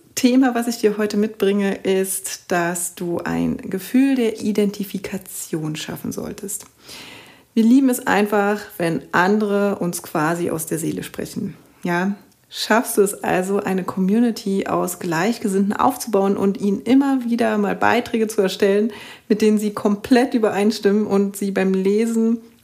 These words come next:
oder Anschauen direkt nicken und ein Gefühl von, „Das sehe ich genauso“ oder „Endlich spricht das mal jemand an oder aus“ oder „Ja,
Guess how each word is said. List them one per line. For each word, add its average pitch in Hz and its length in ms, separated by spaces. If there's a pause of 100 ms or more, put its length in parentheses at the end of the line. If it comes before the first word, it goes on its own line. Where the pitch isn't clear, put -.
oder 202 180
Anschauen 185 520
direkt 190 300
nicken 196 400
und 190 160
ein 175 120
Gefühl 220 480
von, 185 420 (680)
„Das - 260
sehe 226 180
ich 240 180
genauso“ 180 920
oder 185 400
„Endlich 233 440
spricht - 460
das 233 140
mal 208 120
jemand 180 460
an 226 240
oder - 400
aus“ 240 300 (360)
oder 220 220
„Ja, 220 600